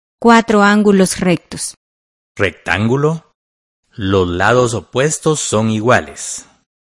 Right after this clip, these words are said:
Speaker 2: Y tiene cuatro ángulos rectos.
Speaker 1: También está el rombo.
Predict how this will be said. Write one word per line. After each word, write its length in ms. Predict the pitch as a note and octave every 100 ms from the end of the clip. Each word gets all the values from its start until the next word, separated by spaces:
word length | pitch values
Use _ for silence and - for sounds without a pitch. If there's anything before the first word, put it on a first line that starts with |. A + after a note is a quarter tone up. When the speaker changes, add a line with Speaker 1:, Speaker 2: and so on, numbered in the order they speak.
| _ _ _ _ _ _ _
Speaker 2:
Y 180 | -
tiene 380 | F#2+ F#2 F#2+ B2+
cuatro 460 | - G2 - G#2 D#2
ángulos 480 | F2+ A2 G#2 G2 F2+
rectos. 640 | D#2 - - - - - _ _ _
Speaker 1:
También 440 | - G3+ F#3+ F#3 A3
está 380 | C#4+ - F#3+ F#3
el 140 | G3+
rombo. 600 | A3+ D4 E4 C4+ F3 D#3